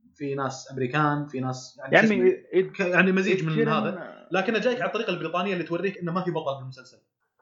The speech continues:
Speaker 1: ما في بطل بالمسلسل، قاعد يورونك كل شخصية فيها شخصيات أساسية وكبيرة،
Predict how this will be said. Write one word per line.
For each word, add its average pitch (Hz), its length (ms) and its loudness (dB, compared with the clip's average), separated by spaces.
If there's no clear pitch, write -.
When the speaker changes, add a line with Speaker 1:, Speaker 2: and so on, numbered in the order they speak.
Speaker 1:
ما 233 80 0
في 240 80 0
بطل 190 80 -4
بالمسلسل، 135 380 -4
قاعد 139 120 0
يورونك 190 380 0
كل 196 120 0
شخصية 185 300 0
فيها 202 120 -2
شخصيات 190 400 -4
أساسية 165 440 -6
وكبيرة، 156 480 -8